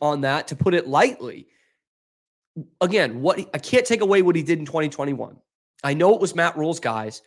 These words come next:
but he did things with them that Matt Rhule never did. They never beat a ranked team. They didn't win the conference championship. They didn't win the Sugar Bowl. Dave did all of those things.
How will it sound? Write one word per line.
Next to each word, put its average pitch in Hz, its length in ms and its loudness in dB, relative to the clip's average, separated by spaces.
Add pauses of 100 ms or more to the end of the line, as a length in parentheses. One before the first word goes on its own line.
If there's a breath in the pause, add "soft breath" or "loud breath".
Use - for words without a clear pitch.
(160)
but 123 100 -8
he 165 140 -6
did 185 200 -6
things 185 220 -4
with 170 140 -6
them 143 160 -2
that 147 100 -6
Matt 135 180 -2
Rhule 143 140 -4
never 135 240 -4
did. 127 300 -8 (300)
They 113 60 -18
never 139 160 -4
beat 185 140 -2
a 180 60 4
ranked 170 240 0
team. 120 260 -8
They 117 100 -4
didn't 165 200 -2
win 175 160 0
the 151 60 -4
conference 131 380 -4
championship. 104 380 -10
They 131 80 -8
didn't 160 140 -4
win 175 100 0
the 151 60 -6
Sugar 131 240 -6
Bowl. 117 260 -8
Dave 170 240 2
did 190 160 2
all 180 220 8
of 131 100 -2
those 120 200 -8
things. - 360 -18